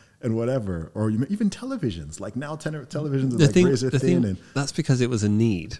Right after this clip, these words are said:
Speaker 2: right? People
Speaker 1: Mm.
Speaker 2: needed a mobile phone.
Speaker 1: No, they didn't.
Speaker 2: Like, m-, yeah, they did. Communication,
Speaker 1: No,
Speaker 2: doing
Speaker 1: that's not a,
Speaker 2: deals.
Speaker 1: none, none of, none of this is a need, man.
Speaker 2: Yeah, I mean, communication it is. But, like,
Speaker 1: It's not a
Speaker 2: well,
Speaker 1: need.
Speaker 2: Meta's not a need.
Speaker 1: No, none of it is a need.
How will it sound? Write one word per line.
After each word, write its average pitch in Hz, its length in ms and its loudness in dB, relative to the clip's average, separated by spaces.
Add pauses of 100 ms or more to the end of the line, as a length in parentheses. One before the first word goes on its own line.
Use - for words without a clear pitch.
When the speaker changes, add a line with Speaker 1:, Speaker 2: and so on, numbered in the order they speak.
Speaker 2:
right? 92 240 -4 (140)
People 113 240 0
Speaker 1:
Mm. 98 140 4
Speaker 2:
needed 110 400 4
a 90 40 -2
mobile 87 380 -4
phone. 71 400 -14
Speaker 1:
No, 131 140 -8
they 113 100 -4
didn't. 85 340 -8
Speaker 2:
Like, 107 240 -4
m-, 117 140 -10 (160)
yeah, 180 200 2
they 87 100 -2
did. - 320 -6 (160)
Communication, 104 760 -2
Speaker 1:
No, 92 60 -8
Speaker 2:
doing 113 180 -2
Speaker 1:
that's 98 100 -6
not 107 140 -2
a, - 40 -4
Speaker 2:
deals. 110 180 -4
Speaker 1:
none, 143 120 -6
none 143 140 -6
of, 127 60 -6
none 143 220 -6
of 113 60 -6
this 90 160 -10
is 76 80 -12
a 73 60 -14
need, 71 300 -14
man. 73 160 -16 (140)
Speaker 2:
Yeah, 185 400 -4
I 160 140 -2
mean, 156 220 0
communication 151 680 0
it - 100 -12
is. 95 340 -12
But, 135 160 -6
like, 135 200 -4
Speaker 1:
It's - 160 -20
not - 0 -
a - 20 0
Speaker 2:
well, 160 180 2
Speaker 1:
need. 156 80 0
Speaker 2:
Meta's 117 300 -2
not 95 140 -8
a - 20 -10
need. 92 320 -8 (300)
Speaker 1:
No, 98 60 -14 (140)
none 123 200 -4
of 120 60 -4
it 95 100 -6
is 78 100 -12
a 78 60 -14
need. - 180 -16